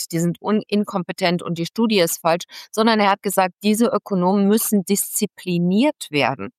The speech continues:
Ja, das ist ja auch total wie in einem totalitären Staat. Im Hinblick auf Trumps Anhänger, er hat ja gestern wieder zu verstehen gegeben, dass das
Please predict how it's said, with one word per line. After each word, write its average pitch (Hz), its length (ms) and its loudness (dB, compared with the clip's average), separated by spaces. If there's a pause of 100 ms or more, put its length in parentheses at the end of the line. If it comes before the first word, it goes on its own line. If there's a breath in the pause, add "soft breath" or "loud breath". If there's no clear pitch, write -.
(280 soft breath)
Ja, 156 260 2 (200 loud breath)
das 175 160 -2
ist 190 140 -2
ja - 140 0
auch 208 180 0 (100)
total 180 520 -2
wie 180 80 0
in 175 100 2
einem 170 180 -2 (340)
totalitären 156 1040 -2
Staat. - 420 -2 (500 loud breath)
Im 196 160 2
Hinblick 220 500 2
auf 180 220 -2 (240)
Trumps 190 460 -2
Anhänger, 180 640 2
er 175 100 0
hat 175 120 -2
ja 202 100 2
gestern 202 380 0
wieder 202 180 2
zu 180 120 -10
verstehen 190 460 -2
gegeben, 208 400 2 (300 loud breath)
dass 196 160 0
das 196 180 0